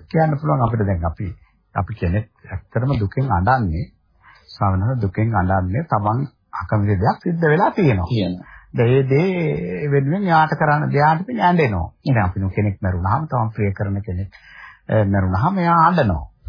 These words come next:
Speaker 1: ඉතින් අඬන්නේ ස්වාමීන් වහන්සේ එතන අර බලන්න එතනත් අර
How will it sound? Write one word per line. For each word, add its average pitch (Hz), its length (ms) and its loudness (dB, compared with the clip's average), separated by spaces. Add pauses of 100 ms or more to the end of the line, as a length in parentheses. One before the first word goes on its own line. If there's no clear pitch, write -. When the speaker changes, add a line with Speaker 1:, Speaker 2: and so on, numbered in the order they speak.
(300)
Speaker 1:
ඉතින් 165 220 -4
අඬන්නේ 170 460 2
ස්වාමීන් 214 240 0
වහන්සේ 190 140 -4
එතන 190 180 0
අර 175 100 0
බලන්න 180 280 -2
එතනත් 202 320 -2
අර 175 100 2